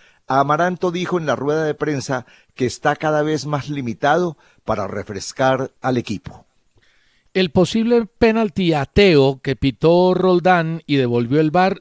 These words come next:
Speaker 2: creo que no fue, estuvo correcta la determinación y hubo una acción para Millonarios que el árbitro no pitó. Envigado y Alianza Petrolera empataron tres tres,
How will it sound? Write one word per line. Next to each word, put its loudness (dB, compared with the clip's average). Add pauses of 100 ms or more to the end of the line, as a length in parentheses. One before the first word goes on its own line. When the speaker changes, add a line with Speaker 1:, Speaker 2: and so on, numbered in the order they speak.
Speaker 2:
creo 2
que -4
no -2
fue, 2
estuvo 0
correcta -4
la 0
determinación -2 (560)
y -4
hubo 2
una -4 (380)
acción -2
para -2
Millonarios -2
que -10
el -4
árbitro -6
no -10
pitó. -10 (800)
Envigado 0
y 0
Alianza -4
Petrolera -4 (400)
empataron -8
tres -4
tres, -2